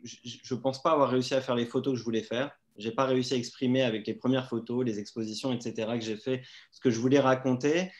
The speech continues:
Et en fait, l'écrit est venu pallier un peu mon manque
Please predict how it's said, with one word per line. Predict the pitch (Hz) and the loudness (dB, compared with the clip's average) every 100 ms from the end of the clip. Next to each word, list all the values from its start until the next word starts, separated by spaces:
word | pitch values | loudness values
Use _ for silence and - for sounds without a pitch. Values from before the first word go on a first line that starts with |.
| - - | -20 0
Et | 117 | 2
en | 120 | 4
fait, | 160 160 - | 2 -2 0
l'écrit | 131 127 139 - 170 | 4 6 4 2 2
est | 160 | 2
venu | 120 135 135 | 2 2 2
pallier | 131 139 | 2 2
un | 147 131 | 0 0
peu | 143 | 2
mon | 131 123 | 2 4
manque | 131 139 139 | 4 2 -2